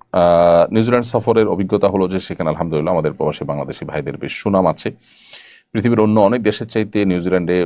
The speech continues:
মুসলিমরা আলহামদুলিল্লাহ তুলনামূলক ভালো আছেন। সেখানে সরকার, দায়িত্বশীল যারা আছেন, তারা মুসলমানদের প্রতি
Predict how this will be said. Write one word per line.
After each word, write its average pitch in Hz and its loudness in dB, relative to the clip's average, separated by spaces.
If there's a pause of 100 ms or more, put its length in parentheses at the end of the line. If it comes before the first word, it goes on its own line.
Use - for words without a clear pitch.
(120)
মুসলিমরা 90 -2
আলহামদুলিল্লাহ 80 -2
তুলনামূলক 76 -4
ভালো 90 0
আছেন। 123 -4
সেখানে 90 -6
সরকার, 76 -4 (540)
দায়িত্বশীল 82 -2
যারা 73 2
আছেন, 107 -2
তারা 80 0
মুসলমানদের 101 -2
প্রতি 85 -6